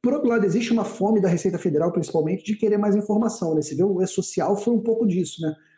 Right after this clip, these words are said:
Querendo saber, porra, o dia que o funcionário se afastou, o dia que o funcionário, é, pra, pra cálculo de, de férias, pra cálculo de tu-, e evento, isso é social, aquela porção de evento foi um pouco de exagero. Mas eu acho que tende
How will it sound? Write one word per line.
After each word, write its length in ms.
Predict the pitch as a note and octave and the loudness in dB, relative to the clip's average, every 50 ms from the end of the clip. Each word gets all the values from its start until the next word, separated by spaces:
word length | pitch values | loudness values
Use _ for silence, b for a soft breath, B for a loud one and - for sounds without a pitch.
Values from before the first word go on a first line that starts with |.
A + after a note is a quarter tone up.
| b b b | b b b
Querendo 280 | - D#3 D3+ F3+ G#3 G3+ | -2 0 0 0 0 0
saber, 400 | - - E3 C#3 D#3+ G#3+ A3 G#3+ | -2 -4 -2 -2 0 0 0 0
porra, 200 | G3 D3+ C3 D3 | -2 -2 -2 -2
o 120 | C#3 C#3 | -2 -2
dia 260 | B2+ A#2+ D#3 A#3+ C4 | -2 -2 0 0 0
que 80 | A#3 A3 | 0 -2
o 100 | - - | -4 -4
funcionário 680 | - - F#3 - - F3+ D3 D3 D#3+ F#3+ G#3 A3 G#3 G3 | -6 -8 -6 -4 -2 -2 -2 0 0 0 2 2 0 0
se 100 | - F#3 | -2 -4
afastou, 500 | - - D#3 D3+ - - D#3+ F3+ G3 E3 | -4 -4 -4 -4 -4 -2 0 0 2 0
o 40 | |
dia 180 | B2+ B2 F#3 A#3 | 0 0 -2 -2
que 80 | A#3 - | -2 -4
o 60 | - | -4
funcionário, 680 | G#3 F#3+ - F3+ D#3 D3+ D#3 F3+ F3+ F3+ F3+ - B B B B B B B _ | -4 -4 -2 -2 -2 0 0 0 0 0 0 -2 B B B B B B B _
é, 140 | D#3+ D#3 D3+ | -4 -2 -2
pra, 160 | D3+ F3+ E3 D#3 | -2 -2 -4 -4
pra 320 | - - - - D3 C3+ | -6 -8 -8 -6 -6 -4
cálculo 340 | - E3 G3 G3 G3+ F#3 D3 | -2 -2 0 0 0 -2 -2
de, 440 | C3+ F3 E3 D3+ C#3 C3 B2 A#2 b b b b b - | -2 -2 -2 0 0 0 -2 -4 b b b b b -8
de 240 | D3 B2+ C3+ C#3 B2+ | -4 -4 -2 -2 -2
férias, 480 | C3 - - C#3 C#3+ F#3 G3 E3+ D#3 D3+ | -2 -2 -2 0 0 2 2 0 0 -2
pra 140 | - D3+ D3+ | -4 -4 -4
cálculo 280 | - F#3 F#3+ - F3+ | -2 -2 -2 0 -2
de 200 | D3+ C#3+ D#3+ D3+ - - | -2 -2 -2 -4 -4 -4
tu-, 140 | - G3 G3 - | -4 -4 -2 0
e 120 | E3+ F3+ | 0 0
evento, 420 | F3+ D3+ A#2+ B2 D3+ G3 G3+ G3+ G#3 | 0 0 0 0 0 0 0 0 -2
isso 140 | G3 - E3+ | -2 -4 -6
é 40 | |
social, 360 | - - F3 - - D#3 C#3+ F#3 | -8 -8 -8 -6 -4 -2 -2 -2
aquela 160 | - F#3+ - | -2 -2 -4
porção 200 | - - - G#3+ | -4 -2 0 2
de 80 | G#3 | 2
evento 300 | G3+ D3+ D#3 F3 G3 - | 2 2 0 -2 -4 -2
foi 120 | - A3 G#3+ | -2 -2 -2
um 40 | G3+ | -2
pouco 160 | G#3+ G3 G#3+ | -2 -2 -2
de 60 | F3+ | 0
exagero. 400 | A3+ A3+ F#3 D3+ C#3+ - - b b b b b b b - | 0 0 0 0 -2 -2 -4 b b b b b b b 0
Mas 220 | G3+ G#3+ G3+ F#3 | 2 2 2 2
eu 140 | C#4 D4+ A#3+ | 2 2 2
acho 380 | G3+ G#3+ A3 G3+ - - - G3 | 2 0 0 -2 -2 -4 -4 -6
que 380 | - - A#3 A3 A3+ - - b b b b b _ _ _ | -2 0 0 0 0 -2 -8 b b b b b _ _ _
tende 460 | - B3 C#4 C#4+ C#4+ B3+ A3 G3 A3+ | -2 0 2 2 2 2 2 0 0